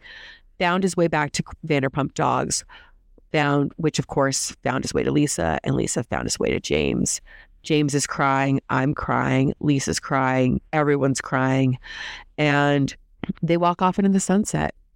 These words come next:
And it is such a freaking beautiful episode. I, there was a lot of Lisa. There was a lot of Lisa, but I thought the Lala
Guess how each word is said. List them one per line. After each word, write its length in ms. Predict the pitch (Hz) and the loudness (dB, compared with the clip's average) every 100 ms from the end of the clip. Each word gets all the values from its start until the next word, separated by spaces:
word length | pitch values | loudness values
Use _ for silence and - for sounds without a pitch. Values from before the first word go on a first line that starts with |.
| - _ | -20 _
And 180 | 175 165 | 0 2
it 200 | 180 196 | 0 2
is 160 | 196 | 0
such 320 | - 175 165 214 | 0 0 0 -2
a 40 | |
freaking 460 | 196 - 143 156 160 | -2 -2 0 0 2
beautiful 500 | 143 139 - 147 - | 2 0 2 0 2
episode. 640 | 139 - 139 135 85 73 - | -2 -2 -2 0 0 -2 -2
I, 440 | - 160 165 175 165 - - - - - - - - - _ | 0 2 4 2 0 -6 -20 -20 -20 -20 -20 -20 -20 -20 _
there 80 | - | -2
was 100 | 170 | 2
a 40 | 170 | 4
lot 200 | 170 190 | 4 4
of 60 | |
Lisa. 460 | 196 156 - 139 - - - _ - - | 2 0 -2 -4 -6 -14 -20 _ -20 -6
There 140 | 165 | 0
was 120 | 160 170 | 2 2
a 40 | |
lot 220 | 156 151 | 2 2
of 60 | 180 | 4
Lisa, 460 | 208 180 175 160 170 - - - - - - | 2 2 0 0 -2 -12 -18 -18 -20 -20 -2
but 280 | 202 165 - - _ - - | 0 0 -2 -12 _ -8 -2
I 100 | 185 | 0
thought 320 | 185 160 - - - | 2 2 2 -2 2
the 340 | 170 156 156 - | 4 6 4 2
Lala 840 | 156 165 170 175 170 160 160 160 | 0 4 4 4 4 4 4 2